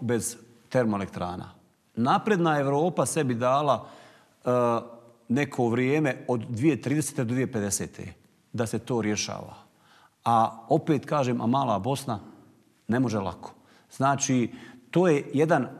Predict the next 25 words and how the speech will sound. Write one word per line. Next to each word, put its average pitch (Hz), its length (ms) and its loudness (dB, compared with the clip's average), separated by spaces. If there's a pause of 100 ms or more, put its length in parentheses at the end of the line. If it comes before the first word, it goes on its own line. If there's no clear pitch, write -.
(960)
e, 110 40 -2
step 185 360 0
by 120 220 2
step - 440 -2 (1000)
ciklus - 600 -2 (420)
koji 143 200 0
će 139 100 -4
se 131 120 -4
odvijati 135 640 0 (120)
u 123 100 0
narednih 127 800 0 (400)
dvadesetak 117 560 -2
godina. 95 440 -2 (760)
Kako 151 300 2
se - 180 -2
budu 131 340 2
pojedini 117 440 2
blokovi 117 460 0
gasili, 131 600 0 (320)
dolazila 117 540 2
nova, 139 540 2 (540)
nova 139 340 2
postrojenja 131 560 0
obnovljivih 139 500 2
izvora 151 460 0